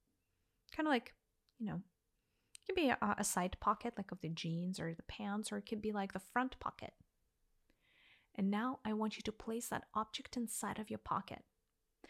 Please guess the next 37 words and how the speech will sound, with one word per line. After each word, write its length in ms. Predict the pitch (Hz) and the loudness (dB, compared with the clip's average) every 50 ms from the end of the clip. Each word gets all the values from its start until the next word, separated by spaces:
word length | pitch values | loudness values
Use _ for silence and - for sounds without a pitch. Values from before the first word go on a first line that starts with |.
| - - - - _ - | -20 -20 -20 -10 _ 2
And 140 | 202 202 196 | 4 4 6
that 200 | 214 240 - - - - | 6 4 2 0 -2 -2
is 340 | 220 220 226 226 226 233 - | 0 0 0 0 -2 -2 -2
a 80 | - 208 | -2 -2
symbol 640 | - - - - 262 247 226 196 156 180 214 - _ _ _ - | -2 -2 -2 0 2 2 2 2 2 0 -2 -4 _ _ _ 0
of 120 | 214 202 208 | 2 2 4
you 200 | 202 220 247 - - | 4 2 2 0 0
accepting 800 | - - - - - 226 220 - - - - 175 151 - 190 - - _ _ _ _ _ _ _ - | -4 -8 -8 -4 0 0 0 0 -2 -6 -6 -4 -4 -4 -6 -8 -10 _ _ _ _ _ _ _ -6
of 80 | - | -2
the 60 | - 185 | -2 0
help 320 | - - 208 196 196 - | 0 0 0 -2 -2 -2
of 100 | 208 196 | -4 -4
the 80 | 202 202 | -2 -2
universe. 640 | 202 196 190 196 202 - 196 196 - - - - - _ _ _ _ _ - - - - - - | 0 -2 -2 -4 -4 -8 -8 -10 -12 -14 -14 -16 -20 _ _ _ _ _ -20 -20 -20 -12 -2 2
That 140 | 220 - - | 2 4 4
is 180 | 247 247 226 226 | 4 2 2 0
the 100 | - 208 | -6 -8
symbol 440 | - - 233 226 220 214 - - - | -6 -2 -2 -2 0 -2 -4 -2 -2
of 140 | - 190 190 | -2 0 2
you 400 | 196 190 196 208 214 226 240 254 _ _ _ _ _ _ _ _ _ _ - | 2 2 2 2 2 0 -2 -6 _ _ _ _ _ _ _ _ _ _ -6
taking 320 | - 214 - 220 214 - - | -6 -4 -2 -2 -2 -2 -2
in 220 | - 196 208 214 220 | -2 -2 -2 -2 -2
those 220 | 214 220 220 214 | -4 -4 -4 -4
energies. 720 | 208 202 202 214 214 - 220 220 - - 226 - - - - _ _ _ _ _ _ _ _ _ _ _ _ _ _ _ _ _ _ _ _ _ _ _ _ _ _ _ _ _ _ _ - | -4 -4 -4 -6 -6 -8 -10 -10 -12 -12 -14 -16 -18 -18 -20 _ _ _ _ _ _ _ _ _ _ _ _ _ _ _ _ _ _ _ _ _ _ _ _ _ _ _ _ _ _ _ 2
And 120 | 214 196 | 4 6
then 100 | 202 202 | 6 6
you 120 | 202 202 196 | 6 4 4
want 160 | 208 208 208 | 4 2 2
to 40 | 202 | 2
do 120 | 202 208 | 0 -2
the 100 | 202 - | -4 -6
same 300 | - - - 190 190 208 | -6 -4 -2 -2 -2 -4
thing 200 | 208 - 233 233 | -4 -4 -4 -4
with 120 | 220 220 202 | -2 -2 -4
the 80 | - | -4
other 180 | - 202 202 208 | -4 -4 -4 -6
two 180 | 208 - 240 | -6 -8 -8